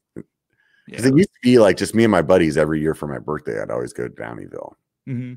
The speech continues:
Speaker 1: go up and camp and freaking
Speaker 2: Right.
Speaker 1: ride bikes and stuff. So whenever I started the channel, I just kinda was, like, doing that same thing with people in the channel, you know, just like, "Hey,
Speaker 2: Yeah.
Speaker 1: this is the deal." And, uh, that place though, dude, to rent it would be, like,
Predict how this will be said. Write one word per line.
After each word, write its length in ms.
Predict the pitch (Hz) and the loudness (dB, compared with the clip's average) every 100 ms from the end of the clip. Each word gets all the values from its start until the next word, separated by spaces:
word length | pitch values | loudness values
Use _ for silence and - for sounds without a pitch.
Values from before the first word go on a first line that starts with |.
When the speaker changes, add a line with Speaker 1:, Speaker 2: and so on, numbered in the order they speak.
| 123 | -8
Speaker 1:
go 100 | - | -6
up 80 | - | -8
and 80 | - | -14
camp 340 | 67 62 - 55 | -12 -12 -14 -18
and 220 | 55 - | -18 -18
freaking 160 | - 60 | -16 -14
Speaker 2:
Right. 260 | 123 120 120 | -12 -14 -16
Speaker 1:
ride 80 | - - | -16 -12
bikes 180 | 58 - | -12 -12
and 120 | 50 50 | -20 -18
stuff. 300 | - 50 - _ _ _ _ _ _ | -14 -12 -14 _ _ _ _ _ _
So 120 | 92 | 0
whenever 260 | 98 98 90 | 2 4 4
I 40 | |
started 260 | 85 92 82 | 2 0 0
the 60 | 76 | -2
channel, 300 | 92 95 76 | -4 -4 -4
I 60 | |
just 180 | 67 - | -6 -10
kinda 320 | 78 71 64 | -10 -10 -10
was, 240 | 58 69 - - | -10 -12 -12 -14
like, 180 | 64 - | -12 -10
doing 240 | 73 69 | -10 -10
that 160 | 60 - | -12 -12
same 220 | 69 65 | -12 -12
thing 340 | - 71 67 67 | -10 -10 -8 -8
with 180 | 67 - _ _ _ _ _ _ - | -10 -12 _ _ _ _ _ _ -16
people 340 | 73 - 69 | -12 -10 -8
in 80 | 69 | -10
the 60 | 55 | -10
channel, 340 | 78 73 50 | -10 -10 -12
you 60 | 57 | -16
know, 120 | 55 | -14
just 180 | 53 - | -14 -14
like, 120 | 50 | -10
"Hey, 160 | 95 156 | -8 -6
Speaker 2:
Yeah. 60 | 151 - _ _ - | -8 -14 _ _ -10
Speaker 1:
this 160 | 82 | -8
is 60 | 87 | -6
the 80 | 87 | -6
deal." 360 | 87 107 76 - _ _ _ _ _ _ _ _ _ | -4 -4 -4 -8 _ _ _ _ _ _ _ _ _
And, 260 | 87 87 82 | -2 0 2
uh, 380 | 80 69 58 58 _ _ _ _ _ _ _ _ _ - | 2 2 -2 -8 _ _ _ _ _ _ _ _ _ -8
that 180 | 87 - | -8 -4
place 320 | 101 98 - | 0 0 0
though, 220 | 76 67 | -4 -4
dude, 220 | 65 69 | -6 -8
to 80 | 67 | -8
rent 240 | 60 78 82 | -8 -6 -6
it 140 | 55 | -8
would 120 | 62 58 | -12 -10
be, 120 | 60 | -8
like, 240 | 55 50 | -8 -8